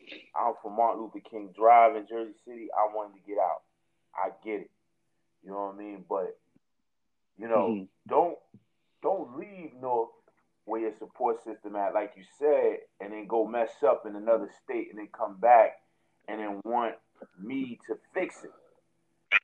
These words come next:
Speaker 1: I can't fix
Speaker 2: Right.
Speaker 1: it. No matter where you go, you gotta fix it. You gotta go to class for a whole
Speaker 2: Mm-hmm.
Speaker 1: year without playing basketball and pass everything. And I
Speaker 2: Right.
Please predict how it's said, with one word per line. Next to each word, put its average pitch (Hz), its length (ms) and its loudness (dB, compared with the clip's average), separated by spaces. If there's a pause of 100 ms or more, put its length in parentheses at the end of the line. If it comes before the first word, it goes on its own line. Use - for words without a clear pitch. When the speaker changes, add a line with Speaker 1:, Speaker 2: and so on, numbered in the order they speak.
(100)
Speaker 1:
I 95 140 8 (100)
can't 202 280 -6 (100)
fix 113 120 -8
Speaker 2:
Right. 101 220 4
Speaker 1:
it. - 40 -4
No 117 80 -6
matter 127 240 2
where 165 220 -4
you 147 220 -8
go, 190 360 4 (460)
you 240 240 -8
gotta 139 220 2 (160)
fix 135 260 -10
it. - 80 -20 (200)
You - 160 -12
gotta 180 220 2 (100)
go 151 100 0
to - 60 -6 (180)
class 143 300 0 (100)
for 127 80 -12
a 117 180 0
whole 135 240 0
Speaker 2:
Mm-hmm. 175 120 -12
Speaker 1:
year 139 160 -10
without 123 420 -4
playing 131 340 -12
basketball 107 840 -6 (220)
and 110 120 -12 (100)
pass 135 280 0 (120)
everything. 101 420 -12 (540)
And 92 360 -18 (480)
I 143 240 0 (400)
Speaker 2:
Right. 110 320 0